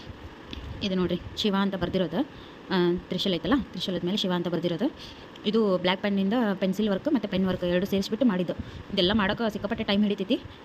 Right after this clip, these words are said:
ಮತ್ತು ಆಕಿಗೆ ಭಾಳ ಪೇಷನ್ಸ್ ಐತಿ ಇದ್ರಾಗ, ಮಾಡ್ತಾಳೆ, ಚೆನ್ನಾಗಾಗೈತಲ್ಲ.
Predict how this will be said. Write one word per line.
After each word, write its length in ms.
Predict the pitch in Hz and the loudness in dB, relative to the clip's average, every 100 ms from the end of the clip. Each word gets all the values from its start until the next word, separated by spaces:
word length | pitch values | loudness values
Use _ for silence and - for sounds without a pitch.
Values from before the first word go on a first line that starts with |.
| - 202 | -10 -6
ಮತ್ತು 140 | 185 | -4
ಆಕಿಗೆ 240 | 175 175 165 - | -4 -2 -2 -2
ಭಾಳ 140 | 175 175 | -2 0
ಪೇಷನ್ಸ್ 380 | 180 170 202 190 | 0 2 2 2
ಐತಿ 220 | 170 170 | 0 0
ಇದ್ರಾಗ, 200 | 165 165 285 - - - | 0 0 -2 -4 -10 -4
ಮಾಡ್ತಾಳೆ, 400 | 175 165 170 202 | -2 -2 -2 -2
ಚೆನ್ನಾಗಾಗೈತಲ್ಲ. 520 | 208 180 165 165 | 0 0 -2 -2